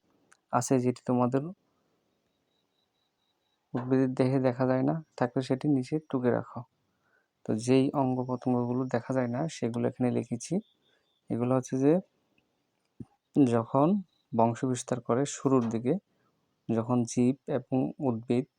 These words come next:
প্রাণী বংশ বিস্তার করে, এটা শুরুর দিকের বিষয়, সেটা কখনো, এই বিষয়টা কখনো খালি চোখে দেখা যাবে না। তো এগুলা একটু বড় করে দেখাচ্ছি তোমাদেরকে। নিউক্লিয়াস, প্লাজমা মেমব্রেন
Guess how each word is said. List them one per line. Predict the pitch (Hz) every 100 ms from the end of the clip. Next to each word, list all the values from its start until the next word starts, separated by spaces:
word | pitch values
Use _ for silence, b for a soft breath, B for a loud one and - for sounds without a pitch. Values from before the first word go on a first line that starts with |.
| _ _
প্রাণী | - 117 113 143
বংশ | 143 120 117
বিস্তার | 120 - -
করে, | - 139 156
এটা | 127
শুরুর | 120 120 120 123
দিকের | 127 156 165 _ _ _ _ _
বিষয়, | 120 113 160 190
সেটা | - 135 117 160 - b b b b
কখনো, | - 120 127 139 165 -
এই | 139 120
বিষয়টা | 120 - 127 156 147
কখনো | 131 135 147 -
খালি | 123 127
চোখে | 131 135
দেখা | 123 117 117
যাবে | 120 123
না। | 156 247 _ _ _ _ _ _ _ _ _
তো | 113 110 110
এগুলা | 127 123 127 135 202 - _ _ _ _ _ _ _ _ _ _ _ - _ _ _
একটু | 135 - -
বড় | 127 113
করে | 113 120
দেখাচ্ছি | 117 117 120 -
তোমাদেরকে। | 127 123 123 - 139 170 165 _ -
নিউক্লিয়াস, | 113 113 120 120 123 139 143 - _ _ _ _ _ _ _ -
প্লাজমা | 113 113 117 123
মেমব্রেন | 123 120 123 143